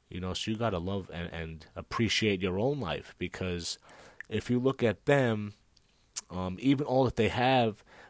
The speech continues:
maybe they made compromises. And that's what I'm saying, how it's ambiguous, because, um, for someone to say they could, um, fall in love, or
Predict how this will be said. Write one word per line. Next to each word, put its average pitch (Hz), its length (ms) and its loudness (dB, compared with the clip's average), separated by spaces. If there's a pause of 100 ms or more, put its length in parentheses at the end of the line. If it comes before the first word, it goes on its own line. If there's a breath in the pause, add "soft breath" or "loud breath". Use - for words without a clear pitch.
maybe 180 300 6
they 202 140 8
made 180 240 4
compromises. - 840 -2
And 104 120 2
that's 131 180 4
what 139 60 8
I'm 117 100 2
saying, 127 240 4
how 104 200 2
it's 95 140 0
ambiguous, 113 520 2
because, 113 520 0 (540 loud breath)
um, 95 180 0
for - 140 -4
someone 101 300 0
to 87 80 0
say 92 240 4
they 87 160 -2
could, 80 220 -10 (260)
um, 73 560 -6 (1000)
fall 107 260 0
in 87 80 -4
love, 98 440 0
or 78 340 -6